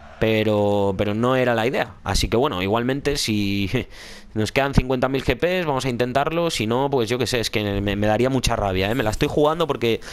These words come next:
estaba planteándome tirarlo todo de golpe o intentar a ver si sale, pues, para darle también emoción al ball opening, porque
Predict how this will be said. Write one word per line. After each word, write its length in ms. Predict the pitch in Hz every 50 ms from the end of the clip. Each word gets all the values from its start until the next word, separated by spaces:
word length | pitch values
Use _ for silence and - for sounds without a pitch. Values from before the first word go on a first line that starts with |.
| - - - - -
estaba 260 | 117 - 143 139 143
planteándome 520 | 151 151 143 143 135 127 120 113 110 104
tirarlo 400 | 95 113 107 117 131 143 147 135
todo 240 | - 143 143 139 139
de 80 | 135 135
golpe 480 | 135 151 165 175 175 - 196 214 214 202
o 320 | - 117 113 113 110 107
intentar 440 | 107 107 98 113 104 104 95 131 131
a 80 | 131 135
ver 160 | 139 135 135
si 160 | - - 123
sale, 340 | - 156 143 151 170 175 165
pues, 240 | 117 - 104 95 -
para 220 | - 113 107 104
darle 240 | 104 110 120 135 135
también 260 | 135 123 120 123 123
emoción 320 | 120 113 110 107 - 127 110
al 100 | 104 98
ball 120 | 101 117
opening, 260 | 147 139 117 104 101
porque 300 | 95 101 95 - 95 90